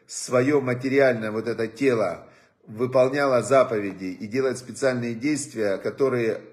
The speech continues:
которые связаны с душой, то человек как бы за жизнь строит себе духовное тело и потом в него уходит, да, с помощью Торы и заповедей. Теперь, значит, а, первый человек, Адам Ришон,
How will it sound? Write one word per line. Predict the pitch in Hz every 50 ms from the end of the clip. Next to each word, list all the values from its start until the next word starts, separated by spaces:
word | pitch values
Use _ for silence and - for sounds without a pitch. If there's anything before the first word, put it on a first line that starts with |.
| - _
которые | - 110 - - 131 123 123 120 117 117 110 -
связаны | - - - 123 135 131 127 113 110 113 113 113 110
с | 101
душой, | 107 117 120 - - 208 226 240 226 220 - - - - _
то | - 110
человек | - 208 214 208 170
как | 143 123
бы | 131 131
за | 117 131 131
жизнь | 160 208 196 185 170 147 - -
строит | - - - - 151 156 160 160 147 131 123 - - -
себе | - - - 120 107 113 131 139 143 143 143 - - - - _
духовное | - 104 135 127 131 147 139 120 120 117 110 107 101
тело | 107 135 151 185 214 220 220 214 - - - - _ _
и | - 175
потом | 180 156 170 165 175 165 156
в | 139
него | 131 131 131 131 127 120
уходит, | 110 - - 107 95 82 - - - - - _
да, | 98 117 135 160 180 - - - - - _
с | - -
помощью | - 151 160 170 156 131 - 127 123
Торы | 135 135 131 131
и | 117
заповедей. | 98 104 90 - 78 78 76 - - - - _ _ _ _ _ _ - - - - - _ _
Теперь, | - - 156 180 226 233 226
значит, | 185 170 196 185 175 170 - 160 160 156 - - - -
а, | 120 120 120 117 117 110 - - - - _ _ _ _ _ -
первый | 170 196 202 196 196 175
человек, | 131 - 156 151 147 139 135 131 123 113 - -
Адам | 120 120 139 151 151 151
Ришон, | 139 139 - - 117 110 104 104 107 104 -